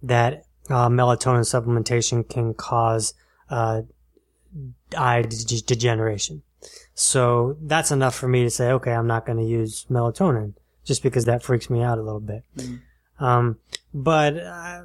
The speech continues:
Speaker 1: so many clients that were using melatonin,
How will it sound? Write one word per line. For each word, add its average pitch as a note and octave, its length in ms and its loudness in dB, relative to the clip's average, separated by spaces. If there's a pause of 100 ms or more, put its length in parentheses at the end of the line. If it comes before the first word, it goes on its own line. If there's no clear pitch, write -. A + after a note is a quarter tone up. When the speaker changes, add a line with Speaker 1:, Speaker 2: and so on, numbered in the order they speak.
Speaker 1:
so E3+ 560 2
many C3 240 2
clients A#2 420 -2
that B2 160 -6
were A#2+ 100 -4
using A#2+ 280 2
melatonin, A#2+ 640 2